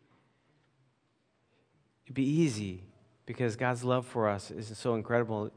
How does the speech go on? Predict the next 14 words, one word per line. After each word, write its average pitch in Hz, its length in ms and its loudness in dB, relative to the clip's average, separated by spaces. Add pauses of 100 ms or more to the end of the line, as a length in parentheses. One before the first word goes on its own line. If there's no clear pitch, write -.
(100)
incredibly 113 500 0
amazing. 110 460 0
But 95 160 -2 (840)
what's 147 240 2
interesting 147 500 4
when 135 140 6
you 123 140 4
go 131 100 6
through 127 200 -2
books 131 260 0
of 127 40 0
the 113 60 2
Bible, 127 320 6
sometimes 127 800 2